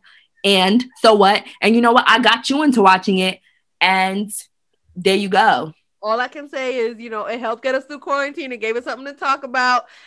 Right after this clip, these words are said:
Speaker 2: And it is, listen, for those of you who cannot resist causing a traffic jam for watching traffic accidents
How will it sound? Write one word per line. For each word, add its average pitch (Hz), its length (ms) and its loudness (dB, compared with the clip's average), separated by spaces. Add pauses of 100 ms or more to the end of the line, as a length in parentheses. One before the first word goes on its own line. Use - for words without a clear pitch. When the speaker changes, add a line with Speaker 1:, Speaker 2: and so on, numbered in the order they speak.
(100)
Speaker 2:
And 359 340 2
it 320 140 -8
is, 349 340 -8
listen, 294 480 -10 (460)
for 302 120 -2
those 339 440 2
of 381 120 0
you 240 480 0 (320)
who 294 680 2
cannot 339 520 2
resist 269 760 -2
causing 262 400 2
a 214 60 -4
traffic 233 480 0
jam 175 500 -4 (180)
for 220 180 2
watching 262 560 0
traffic 254 500 0
accidents 202 680 -2